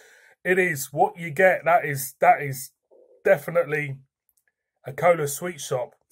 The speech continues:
in a can, and I, I highly, highly, highly, highly recommend everybody out there to try it,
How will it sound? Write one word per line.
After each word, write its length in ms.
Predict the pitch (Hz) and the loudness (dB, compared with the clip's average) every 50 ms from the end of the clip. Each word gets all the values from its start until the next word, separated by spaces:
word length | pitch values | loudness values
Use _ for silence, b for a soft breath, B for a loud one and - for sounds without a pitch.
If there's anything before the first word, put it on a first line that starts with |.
| _ _ _ _ _ _ _ _ _ _ _ _ _ _ _ _ _ | _ _ _ _ _ _ _ _ _ _ _ _ _ _ _ _ _
in 140 | 151 165 151 | -6 -4 -4
a 80 | 135 117 | -4 -6
can, 420 | - - 160 156 143 131 131 139 | -4 0 2 2 4 2 2 0
and 140 | 143 143 143 | -2 -4 -4
I, 360 | - - 147 147 143 135 139 - - - - | -2 -2 0 0 -2 -2 -6 -12 -8 -4 0
I 220 | 160 156 156 156 - - | 0 0 0 -2 -4 -8
highly, 540 | - - - - 196 208 214 214 196 160 139 | -16 -6 2 4 6 8 6 6 4 0 -2
highly, 420 | - 180 202 196 190 170 156 143 | 2 4 6 6 6 6 2 0
highly, 400 | 135 170 196 190 180 170 156 143 | 4 6 8 8 8 6 2 0
highly 360 | - 156 185 180 175 160 151 | 2 4 4 6 4 4 2
recommend 600 | 147 151 170 147 139 170 160 170 160 156 151 143 - _ _ _ _ _ - | 0 -2 -2 -2 -2 -6 -6 -4 -4 -4 -4 -6 -10 _ _ _ _ _ 6
everybody 520 | 226 226 220 214 208 160 175 170 165 156 147 | 6 6 6 6 2 0 0 2 2 2 2
out 140 | 147 135 | 0 0
there 140 | 131 151 156 147 | -2 -4 -4 -4
to 120 | 156 147 | -4 -6
try 340 | 143 - - 185 196 175 139 | -6 -4 0 2 2 2 2
it, 200 | 120 107 - | 0 -4 -12